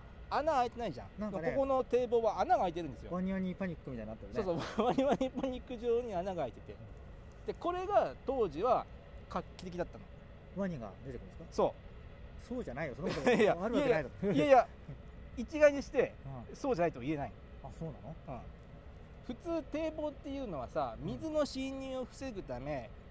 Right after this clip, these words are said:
Speaker 2: うん。
Speaker 1: 湾の中の、例えば台風とか嵐があった時に、
Speaker 2: うん。
Speaker 1: 湾を守るために水を通さない風にするの。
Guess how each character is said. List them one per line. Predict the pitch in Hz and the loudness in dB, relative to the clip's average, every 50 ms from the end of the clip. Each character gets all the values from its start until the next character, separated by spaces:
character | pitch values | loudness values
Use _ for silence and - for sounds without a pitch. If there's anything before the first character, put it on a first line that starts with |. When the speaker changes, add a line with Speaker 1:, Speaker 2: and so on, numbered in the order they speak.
| - - | -14 -2
Speaker 2:
う | 196 | 2
ん。 | 254 | 4
Speaker 1:
湾 | 302 330 320 262 | 4 4 2 0
の | 226 185 | -4 -4
中 | 175 190 202 196 - 143 143 | -2 -2 -2 -2 -2 -4 -2
の、 | 156 220 254 - 156 120 - - - - - - - - - - - - - | 0 0 2 2 2 0 -2 -10 -16 -16 -16 -16 -16 -16 -16 -16 -16 -14 -8
例 | - 196 | -4 -2
え | 175 | -2
ば | 147 139 135 - - - - - - - | 0 0 -2 -4 -6 -12 -16 -16 -4 -2
台 | 185 185 180 175 | 0 0 0 0
風 | 165 175 170 156 | -2 -2 -4 -4
と | - - 123 | -4 -6 -6
か | 123 135 | -2 0
嵐 | 151 170 160 - | 0 0 0 -2
が | 156 156 | -6 -8
あ | 139 | -8
っ | 117 | -8
た | 139 | -10
時 | 135 - 127 - 143 | -10 -12 -10 -10 -10
に、 | 156 208 247 180 117 - - - - - - | -8 -8 -8 -10 -10 -12 -16 -16 -16 -10 -2
Speaker 2:
う | 170 | 2
ん。 | |
Speaker 1:
湾 | 220 247 254 226 220 | 4 4 4 4 2
を | 202 | 0
守 | 170 165 185 208 254 277 277 | 0 0 -2 0 0 0 0
る | 262 247 | 0 -2
た | - 202 | -2 -2
め | 175 170 170 | -4 -2 -6
に | 190 247 262 214 147 110 | -6 -6 -6 -6 -6 -6
水 | 123 165 208 202 254 262 | -8 -8 -8 -8 -4 -4
を | 269 262 | -4 -2
通 | - 269 285 269 | -2 -4 -4 -2
さ | 285 294 | -2 -2
な | 262 233 180 | 0 0 -2
い | 147 | -2
風 | 123 139 | -4 -6
に | 135 131 160 156 | -6 -6 -8 -10
す | - - - 143 | -12 -8 -8 -6
る | 127 | -6
の。 | 113 | -6